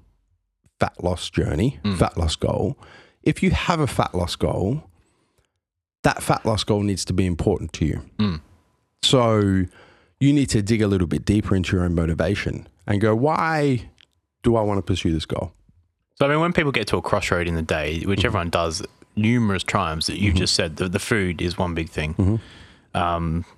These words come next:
Speaker 2: all right, we got, we got a team meeting here at Massive Joe's on, on a Thursday night.
Speaker 1: Yeah.
Speaker 2: Gets to five o'clock, oh, it's about dinner, my stomach's rumbling.
Speaker 1: Yep.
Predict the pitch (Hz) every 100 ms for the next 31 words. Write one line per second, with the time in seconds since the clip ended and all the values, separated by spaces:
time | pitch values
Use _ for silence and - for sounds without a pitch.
0 | - 95 95 101 95 92 101 92 87 110
1 | 95 92 95 90 90 95 90 87 85 87
2 | 85 - 90 82 85 87 82 90 85 78
3 | 82 80 95 90 82 85 92 117 120 -
4 | 92 - - _ - 87 - 101 104 95
5 | 92 - 117 - 92 - 104 98 92 101
6 | 98 95 - 95 82 95 90 90 101 -
7 | -